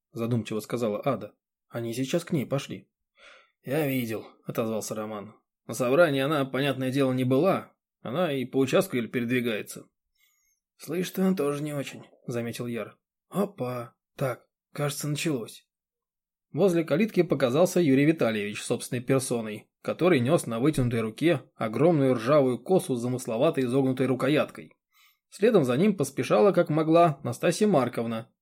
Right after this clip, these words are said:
а за Настасьей Марковной шли остальные члены карательной экспедиции, которые несли молоток, рубанок и почему-то пятилитровый газовый баллон, такой же ржавый, как коса. «Ой, ой, куда?»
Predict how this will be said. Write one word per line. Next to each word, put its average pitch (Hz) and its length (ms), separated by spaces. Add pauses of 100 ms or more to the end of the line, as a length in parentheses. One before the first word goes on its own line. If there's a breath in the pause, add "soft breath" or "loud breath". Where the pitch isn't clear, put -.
(140)
а 127 140
за 131 80
Настасьей 135 480
Марковной 165 480
шли 139 220
остальные 160 500
члены 151 320
карательной 127 500
экспедиции, 131 760
которые 123 360
несли 120 360
молоток, 131 640 (400 soft breath)
рубанок 208 560
и 202 160
почему-то 190 500
пятилитровый 175 720
газовый 135 380
баллон, 143 420 (220)
такой 127 260
же 123 140
ржавый, 123 340
как - 220
коса. 131 460 (440)
«Ой, 196 380
ой, 220 240
куда?» 196 640